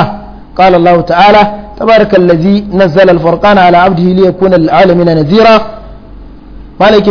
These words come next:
cewa, kaga wacce ayat da muka karanta, da muka kammala karatunta, "hakimun ala ma qablahu" kenan. Qur'ani ya yi hukunci akan littafan da suka zo kafin shi. Sai al-, Malai ke cewa, "Wal Qur'anul Karim", Al-Qur'ani mai girma, masdaru shari'atul islamiyya,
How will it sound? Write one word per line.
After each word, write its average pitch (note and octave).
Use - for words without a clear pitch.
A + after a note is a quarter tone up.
cewa, F#3+
kaga G#3+
wacce B3
ayat G#3+
da G3+
muka G#3+
karanta, F#3+
da F#3
muka G#3
kammala G#3+
karatunta, F3+
"hakimun A3
ala F#3+
ma F#3+
qablahu" G3
kenan. B2+
Qur'ani G3
ya G3
yi G3+
hukunci G3+
akan F3
littafan F3
da F3
suka F3+
zo G3
kafin C3
shi. A#2+
Sai F#3
al-, G#3
Malai G#3
ke F#3+
cewa, F#3
"Wal F3+
Qur'anul F#3+
Karim", E3
Al-Qur'ani F#3
mai E3+
girma, D#3+
masdaru F#3+
shari'atul F3+
islamiyya, C#3